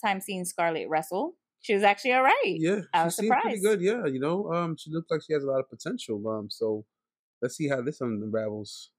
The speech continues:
Speaker 1: Mm-hmm.
Speaker 2: Hopefully, creative will find something nice and spicy for her to get into. I'm pretty sure they have a lot up their sleeves to
Speaker 1: Mm-hmm.
Speaker 2: go with. But yeah, good job, A J Styles. I like that. That was a little different, little flip,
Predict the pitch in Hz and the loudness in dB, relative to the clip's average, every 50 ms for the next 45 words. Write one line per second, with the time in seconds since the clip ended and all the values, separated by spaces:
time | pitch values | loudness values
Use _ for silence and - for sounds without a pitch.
0 | _ - 190 185 175 170 165 170 196 202 226 262 - 139 - 139 135 123 - - | _ -8 -6 -4 -2 -2 -2 -2 -2 -4 -2 -2 -2 -2 -2 -4 -6 -6 -2 0
1 | 135 135 127 127 120 120 123 123 120 117 113 _ - 127 123 113 - - 120 113 | 0 2 2 0 0 0 -2 -2 -2 -4 -10 _ -10 -8 -8 -8 -6 -6 -6 -6
2 | 117 120 117 113 113 117 117 113 - - 117 107 - - 117 117 113 - - 117 | -4 -4 -2 -2 -2 -2 -4 -4 -6 -8 -12 -10 -10 -6 -4 -4 -4 -6 -8 -14
3 | 110 - 107 110 107 110 101 104 113 107 113 110 110 - - 131 143 _ _ - | -10 -6 -4 -4 -4 -4 -4 -4 -4 -4 -4 -4 -6 -6 -6 -6 -6 _ _ -10
4 | - 123 _ _ - 127 110 104 - - - 98 95 92 - 101 98 104 98 95 | -10 -10 _ _ -6 -6 -6 -6 -10 -6 -6 -4 -4 -4 -6 -8 -6 -6 -6 -6
5 | 98 98 101 101 98 101 - - 110 101 - - - 110 110 123 - - - _ | -6 -8 -6 -8 -8 -10 -10 -10 -12 -12 -12 -12 -10 -10 -12 -12 -14 -20 -20 _
6 | _ _ _ - 208 196 185 180 196 208 202 - - 92 92 - - 151 - _ | _ _ _ -8 -6 -6 -6 -6 -6 -6 -6 -4 -4 -4 -2 -2 -4 -8 -10 _
7 | _ _ _ _ _ _ _ _ _ _ _ _ _ - 123 123 113 123 156 190 | _ _ _ _ _ _ _ _ _ _ _ _ _ -2 -2 -2 0 0 -2 -2
8 | - - - - 117 123 - - 127 123 127 160 175 156 147 175 233 247 202 160 | -2 -6 -10 -16 -18 -18 -18 -16 -10 -2 0 0 0 2 2 0 2 2 2 0
9 | 151 139 151 147 139 - - 147 143 151 147 147 139 147 160 170 165 - 131 113 | 2 2 0 -2 -2 -2 -4 -4 -2 0 -2 0 0 0 0 -2 -2 -2 -4 -2
10 | 120 131 135 127 139 143 139 139 135 131 120 117 143 147 - 147 151 135 127 131 | 0 -2 -2 0 2 2 2 2 2 2 2 2 0 0 0 -2 -4 -2 -2 -2
11 | 127 120 - - 127 135 151 160 | -2 -4 -6 -2 0 0 0 0